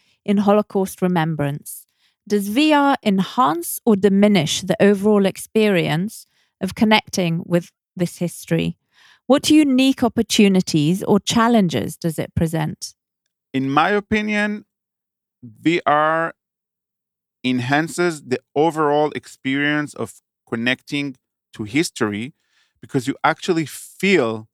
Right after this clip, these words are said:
Speaker 2: that you are in that time period and have the opportunity to experience history in real time. People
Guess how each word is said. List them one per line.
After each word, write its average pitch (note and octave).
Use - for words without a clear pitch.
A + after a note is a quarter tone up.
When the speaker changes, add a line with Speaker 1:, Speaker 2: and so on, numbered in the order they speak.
Speaker 2:
that A#2+
you C#3+
are C#3
in B2+
that E3
time C#3+
period C3
and A#2+
have D3
the D#3
opportunity F3+
to B2+
experience D3+
history D#3
in A#2
real D3
time. G#2
People G#3